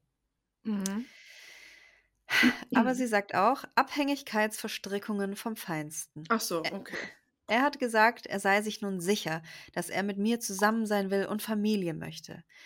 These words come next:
Speaker 2: Er war immer eher so, es war eher immer so, dass ich wollte und er nicht.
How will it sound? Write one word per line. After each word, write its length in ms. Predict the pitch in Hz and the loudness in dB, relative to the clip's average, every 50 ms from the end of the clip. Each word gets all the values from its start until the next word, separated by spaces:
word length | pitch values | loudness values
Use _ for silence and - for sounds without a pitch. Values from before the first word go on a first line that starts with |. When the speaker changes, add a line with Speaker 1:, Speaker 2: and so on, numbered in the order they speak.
| - - - _ _ - | -20 -20 -20 _ _ -4
Speaker 2:
Er 200 | - 185 185 196 | -2 -2 2 4
war 260 | 208 220 240 - - - | 4 4 4 2 0 -4
immer 260 | 208 214 208 202 - | -4 -2 -2 -2 0
eher 240 | - 196 185 175 175 | 0 0 0 0 0
so, 480 | - - 190 208 220 233 233 247 247 - _ | -2 -2 0 2 2 2 0 -2 -6 -10 _
es 160 | - 202 - 220 | -8 -2 2 4
war 100 | 202 - | 4 4
eher 300 | 131 190 233 240 220 220 | 4 0 0 0 0 -2
immer 180 | 214 202 196 | -2 -4 -2
so, 100 | 196 196 | -2 -2
dass 200 | 190 190 - - - | -2 -4 -6 -6 -10
ich 220 | 226 - - - | -10 -10 -8 -6
wollte 260 | 160 160 160 165 175 | -6 -6 -6 -6 -8
und 140 | 175 170 - | -10 -10 -8
er 160 | - 160 156 | -6 -4 -4
nicht. 360 | 156 160 160 160 - _ - | -4 -6 -10 -14 -14 _ -20